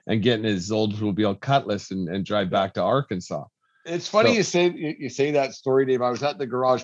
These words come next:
Speaker 2: Pub here in Medicine Hat on Saturday night. Um, had a couple beers and talking to a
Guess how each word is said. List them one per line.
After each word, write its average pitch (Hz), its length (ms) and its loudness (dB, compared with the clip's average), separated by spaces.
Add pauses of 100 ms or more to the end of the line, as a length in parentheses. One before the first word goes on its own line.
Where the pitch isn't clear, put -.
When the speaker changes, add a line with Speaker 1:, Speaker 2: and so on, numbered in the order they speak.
Speaker 2:
Pub 123 180 2
here 120 140 -2
in 113 60 -2
Medicine 113 340 -4
Hat 117 200 4
on 110 220 2
Saturday 113 500 0
night. 110 320 -2 (440)
Um, 101 720 4 (340)
had 117 240 2
a 117 40 2
couple 120 280 2
beers 107 380 2
and 95 160 -4
talking 110 340 0
to 104 220 0
a - 60 -4